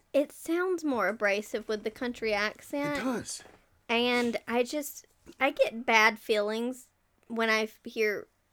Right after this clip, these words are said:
Speaker 2: Yourself
Speaker 1: real s-,
Speaker 2: recorded?
Speaker 1: no,
Speaker 2: Oh.
Speaker 1: that too.
Speaker 2: <laughs>
Speaker 1: um, bad feelings when I hear very Southern speaking people speaking loudly. It, like,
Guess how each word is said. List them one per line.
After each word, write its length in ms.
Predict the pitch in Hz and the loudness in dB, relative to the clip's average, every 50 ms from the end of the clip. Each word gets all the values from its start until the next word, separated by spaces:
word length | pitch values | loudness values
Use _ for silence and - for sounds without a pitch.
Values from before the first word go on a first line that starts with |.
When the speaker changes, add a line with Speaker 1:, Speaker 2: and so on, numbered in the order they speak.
| _ _ | _ _
Speaker 2:
Yourself 320 | - 98 98 92 - 104 98 | -6 -4 -2 0 2 4 6
Speaker 1:
real 180 | 101 - - | 6 8 8
s-, 60 | - 104 | 8 6
Speaker 2:
recorded? 260 | 104 104 110 107 110 - | 6 4 4 2 -2 -4
Speaker 1:
no, 400 | - 220 214 180 127 113 175 190 - | -6 -4 -4 -4 -4 -4 -6 -6 -4
Speaker 2:
Oh. 100 | - 165 | 0 4
Speaker 1:
that 280 | - 240 262 277 247 233 | 8 8 10 10 8 8
too. 340 | - - 233 202 185 180 220 | 8 8 8 8 6 0 -4
Speaker 2:
<laughs> 260 | - - - - - - - - | -8 -12 -18 -20 -20 -20 -10 0
Speaker 1:
um, 360 | - 208 220 226 226 214 208 214 | 4 6 6 8 6 6 4 2
bad 400 | 208 226 226 240 262 302 302 - | 4 8 8 10 10 8 6 4
feelings 420 | - 285 226 220 208 202 208 - | 2 2 2 2 0 -2 -4 -4
when 100 | 226 214 | -2 0
I 120 | 208 202 | 0 0
hear 180 | 214 240 220 208 | 0 0 0 -2
very 480 | 214 208 226 214 214 220 220 226 226 233 | 0 0 0 2 2 4 4 2 2 0
Southern 520 | 233 - - 226 202 208 214 214 208 208 | -2 -2 0 2 2 2 2 0 -4 -4
speaking 500 | 196 - - - 214 220 214 - 208 208 | -6 -6 -2 0 0 0 0 -2 -4 -6
people 460 | 208 - 220 220 214 - 208 196 - - | -4 -6 -8 -6 -4 -2 -2 -2 -4 -6
speaking 600 | - - - - - 247 240 208 - 226 208 196 | -12 -18 -14 -8 -6 -6 -4 -2 -2 -2 -2 -2
loudly. 760 | 185 185 190 190 196 214 226 208 208 220 269 277 269 269 - _ | -2 0 2 2 4 2 2 0 0 0 0 0 0 -4 -10 _
It, 140 | - 233 220 | -4 -4 -2
like, 340 | 214 214 208 196 185 - - | 0 0 0 0 0 -4 -8